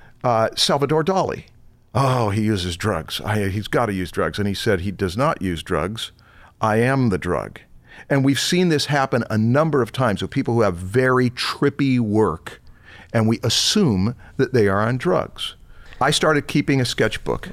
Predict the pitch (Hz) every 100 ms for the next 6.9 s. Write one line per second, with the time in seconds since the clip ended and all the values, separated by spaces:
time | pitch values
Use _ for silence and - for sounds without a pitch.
0 | - - - - - - 104 - - 135
1 | 135 123 - - 113 98 90 - 69 -
2 | - - - - - - - - - -
3 | 123 104 113 - 170 175 160 139 135 135
4 | 123 123 95 92 - 85 - - - -
5 | - - - - - 143 135 - - -
6 | 170 160 - - 180 101 76 143